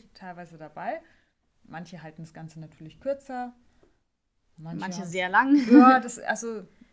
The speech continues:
Speaker 1: ist wirklich krass unterschiedlich und es sind mega coole Sachen dabei. Ich bin schon echt gespannt. Und die Kinder sind jetzt auch aufgeregt, weil sie das erste Mal das eben vor noch größerem Publikum
Speaker 2: Mhm.
Speaker 1: jetzt üben, eben auch vor der Grundschule.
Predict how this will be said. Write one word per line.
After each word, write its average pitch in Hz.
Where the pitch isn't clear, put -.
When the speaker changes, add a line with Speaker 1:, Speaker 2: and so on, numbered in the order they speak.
Speaker 1:
ist -
wirklich 254
krass 254
unterschiedlich 233
und 190
es 180
sind 190
mega 190
coole 160
Sachen 165
dabei. 175
Ich -
bin 202
schon 190
echt -
gespannt. 214
Und 226
die 180
Kinder 220
sind 202
jetzt 196
auch 156
aufgeregt, 196
weil 170
sie 170
das -
erste -
Mal 165
das 165
eben 165
vor 165
noch 156
größerem 214
Publikum 220
Speaker 2:
Mhm. 226
Speaker 1:
jetzt 208
üben, 240
eben 165
auch 147
vor 156
der 147
Grundschule. 240